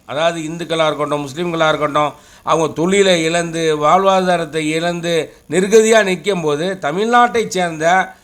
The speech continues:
சில வெளிநாட்டுல உள்ளவங்கள்ட்ட வந்து பணம், அவங்க அனுப்பிச்ச பணத்தை வாங்கி அந்த மக்களுக்கு, அந்த சில ஃபவுண்டேஷன் அடிப்படையில, அஹ், பாதுகாப்பு ஃபவுண்டேஷன் அடிப்படையில மக்களுக்கு வாங்கி அதை கொடுத்தத,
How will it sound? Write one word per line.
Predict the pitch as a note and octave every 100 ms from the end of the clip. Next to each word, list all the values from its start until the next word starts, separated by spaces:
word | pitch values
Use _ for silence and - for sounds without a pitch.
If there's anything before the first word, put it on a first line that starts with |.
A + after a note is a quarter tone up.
| _
சில | - F3+
வெளிநாட்டுல | F#3 F3 G#3 A3 F#3+
உள்ளவங்கள்ட்ட | F#3+ F3+ E3+ E3 D3
வந்து | D3 D3+
பணம், | C#3+ D#3+ F#3
அவங்க | F3 D3+
அனுப்பிச்ச | D#3 D#3 F#3
பணத்தை | D3 D3+ C#3
வாங்கி | C3+ C3+ D#3
அந்த | C#3 D#3 F3+
மக்களுக்கு, | E3 E3 F#3 D#3 C#3 A#2 - _ _
அந்த | - D3+ D#3
சில | C3+ D#3+ D#3
ஃபவுண்டேஷன் | C3 E3 F#3 F#3 D3+ D#3
அடிப்படையில, | D3+ C#3 D3 C#3+ C#3 A#2+ - _ _ _
அஹ், | - C#3 C3+ C3+
பாதுகாப்பு | C3 D#3+ F3+ F3 E3 D#3
ஃபவுண்டேஷன் | D#3+ E3 E3 C#3+ D#3+ D3
அடிப்படையில | D3 C#3+ C#3+ D#3+
மக்களுக்கு | D#3 D#3 G#3+ G3+ E3
வாங்கி | D#3 D#3+
அதை | E3+ C#3+
கொடுத்தத, | D3+ E3+ E3 B2 A2+ B2+